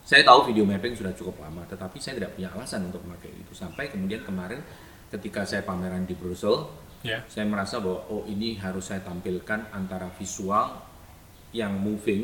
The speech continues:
Speaker 1: ya, moving image, moving image dan, eh, kain-kain ini. Bagaimana ini me-,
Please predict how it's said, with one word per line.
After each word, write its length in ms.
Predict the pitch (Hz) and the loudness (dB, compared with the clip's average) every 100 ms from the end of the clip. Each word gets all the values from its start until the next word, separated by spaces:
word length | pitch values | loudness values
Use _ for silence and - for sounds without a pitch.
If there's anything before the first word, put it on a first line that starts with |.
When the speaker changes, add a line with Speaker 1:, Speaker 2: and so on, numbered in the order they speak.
| 120 | -2
Speaker 1:
ya, 140 | 85 92 - - - | -6 -10 -14 -20 -8
moving 320 | 107 107 107 110 | -4 -2 -2 0
image, 480 | 98 101 - - - - - - - - | 2 2 -2 -8 -16 -20 -20 -20 -20 -8
moving 320 | 104 101 104 | -4 -2 -4
image 460 | 101 98 147 - - | 0 0 -2 -6 0
dan, 400 | 110 117 143 - - - - - - | 8 8 6 -4 -14 -18 -20 -20 -4
eh, 680 | 107 104 98 95 92 92 92 | 0 2 2 2 2 2 0
kain-kain 540 | - 101 98 104 92 95 | 0 2 0 0 0 0
ini. 320 | 92 85 - | -4 -10 -10
Bagaimana 560 | - - 95 98 131 - - - - - - - - | -6 -2 0 0 -4 -6 -14 -20 -20 -20 -20 -20 8
ini 220 | 113 110 | 12 12
me-, 160 | 113 | 12